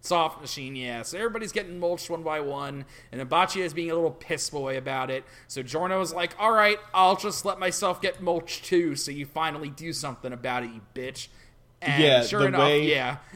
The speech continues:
Speaker 1: <laughs>
Speaker 2: the way each boy disappears, like, Narancia just gets sucked down, but then, like, Mista takes the life preserver and walks around the boat. It's like, "Hey, Narancia, where are you?" And then he disappears, and you just see the life preserver rolling down the deck. I thought that was a
Speaker 1: Uh-huh.
Speaker 2: nice touch.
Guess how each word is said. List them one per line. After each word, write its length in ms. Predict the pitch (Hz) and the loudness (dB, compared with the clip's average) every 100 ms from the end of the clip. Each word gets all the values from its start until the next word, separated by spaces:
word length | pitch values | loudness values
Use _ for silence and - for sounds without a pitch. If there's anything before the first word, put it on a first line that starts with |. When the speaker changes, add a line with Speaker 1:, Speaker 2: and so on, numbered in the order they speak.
| - - - | -14 -12 -8
Speaker 1:
<laughs> 380 | 277 - 285 143 | -6 -6 -8 -4
Speaker 2:
the 180 | 139 | 2
way 240 | 143 156 165 | 6 6 6
each 320 | 143 156 151 | 4 -2 -2
boy 320 | 135 139 139 | 0 4 4
disappears, 840 | 135 131 131 - 131 131 139 135 - - - - | 4 -2 -4 -4 0 0 0 -2 -10 -20 -20 0
like, 220 | 131 120 | 6 6
Narancia 400 | 127 151 160 156 | 6 2 2 0
just 160 | 135 131 | -2 -2
gets 180 | 123 - | -4 -2
sucked 360 | - 131 - | 2 2 2
down, 360 | 123 113 107 107 - | -2 -2 -2 -6 -6
but 100 | 123 | 0
then, 220 | 143 135 | 2 4
like, 260 | 127 117 | 2 2
Mista 500 | 127 135 139 - 143 | -2 0 0 2 2
takes 280 | 135 147 139 | 2 2 0
the 80 | 131 | 0
life 280 | 120 120 123 | 0 0 0
preserver 440 | 127 120 123 120 | -4 -2 -2 -2
and 160 | 113 113 | -4 -2
walks 280 | 110 117 - | -2 -2 -4
around 260 | 120 117 | -2 -2
the 60 | 110 | -4
boat. 200 | 110 110 | -6 -6
It's 100 | 110 | -4
like, 160 | 123 | -6
"Hey, 460 | 127 151 143 113 - - - - | 0 4 4 4 -2 -20 -20 -12
Narancia, 540 | - 120 135 147 147 123 | -10 -2 2 2 2 0
where 220 | 131 131 | 2 2
are 200 | 135 139 | 4 4
you?" 300 | 131 107 101 | 4 0 -4
And 160 | 151 143 | -2 0
then 280 | 143 143 131 - | 2 0 -2 -2
he 160 | 165 | 2
disappears, 720 | 156 156 143 - 143 147 151 | 2 2 -2 -4 0 2 0
and 100 | 135 | 0
you 80 | 131 | -2
just 240 | 123 127 - | -2 -4 0
see 100 | 135 | 0
the 120 | 120 | 2
life 320 | 107 113 - | 2 -2 -2
preserver 420 | 123 113 120 120 | -4 -2 -2 -2
rolling 560 | 110 107 107 110 113 113 | -4 -4 -2 -2 -4 -2
down 240 | 110 107 | -2 -2
the 80 | 104 | -6
deck. 400 | 98 107 117 - | -4 -2 -2 -6
I 60 | - | -8
thought 220 | - 117 | -6 -2
that 100 | 113 | -2
was 120 | 110 | -2
a 20 | |
Speaker 1:
Uh-huh. 100 | 110 | -4
Speaker 2:
nice 160 | 107 104 | -6 -8
touch. 480 | - 113 110 - | -8 -6 -6 -8